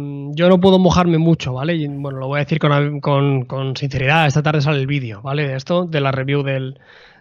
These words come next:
del Pixel seis A. En unas horitas lo vais a tener publicado en, en Topes de Gama, así que vais a entender que yo no puedo mojarme mucho. O sea, yo no puedo dar opinión porque tenemos la,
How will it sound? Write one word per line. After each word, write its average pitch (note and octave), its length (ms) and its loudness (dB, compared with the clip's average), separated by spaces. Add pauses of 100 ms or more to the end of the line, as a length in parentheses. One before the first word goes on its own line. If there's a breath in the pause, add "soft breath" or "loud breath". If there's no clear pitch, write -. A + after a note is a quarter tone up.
del D3+ 320 2
Pixel D3+ 320 2
seis C#3+ 240 2
A. G3 160 2
En G3 80 2
unas E3 220 0
horitas D#3 260 0
lo D#3 60 2
vais D3 140 0
a C#3+ 40 0
tener C#3+ 220 0
publicado C#3+ 400 0
en, C#3 200 -2
en C#3 120 -4
Topes C#3+ 200 -2
de C#3+ 100 0
Gama, E3+ 200 2
así D#3+ 140 2
que D3 80 0
vais D3 180 0
a D3+ 40 0
entender D3+ 420 0
que D3 100 0
yo C#3+ 100 2
no C#3+ 80 2
puedo C#3+ 200 2
mojarme C#3+ 420 -2
mucho. D3+ 440 0
O - 340 -14
sea, E3 120 2
yo F3 80 6
no F3+ 80 4
puedo F3+ 180 4
dar E3 100 4
opinión D3+ 440 2
porque C3+ 160 -8
tenemos D3 280 -4
la, C#3 720 -6